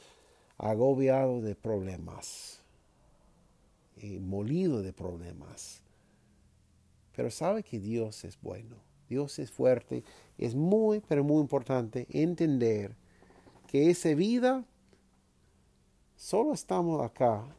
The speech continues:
un rato. Y yo, yo creo que él, Elías entendía toda esa cosa, como muchos de ustedes que son pastores, que están pasando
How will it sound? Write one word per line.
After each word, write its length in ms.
un 640
rato. 420
Y 100
yo, 100
yo 200
creo 320
que 460
él, 380
Elías 420
entendía 560
toda 300
esa 180
cosa, 500
como 360
muchos 320
de 140
ustedes 440
que 140
son 200
pastores, 560
que 100
están 220
pasando 600